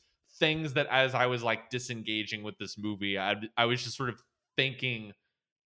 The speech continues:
even gra-, even more abstract about, like, what, what is this movie saying about, like,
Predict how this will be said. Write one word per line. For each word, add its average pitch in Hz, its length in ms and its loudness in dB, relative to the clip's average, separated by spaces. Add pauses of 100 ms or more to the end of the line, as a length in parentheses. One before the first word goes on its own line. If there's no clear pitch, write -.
(120)
even 147 300 0
gra-, 127 300 -2 (120)
even 139 400 -4 (380)
more 156 500 2
abstract 131 680 2
about, 113 300 4
like, 104 200 0 (640)
what, 143 260 0 (280)
what 202 160 4
is 233 180 0
this 180 180 -2
movie 156 320 -2
saying 117 480 0
about, 107 320 4
like, 101 180 -2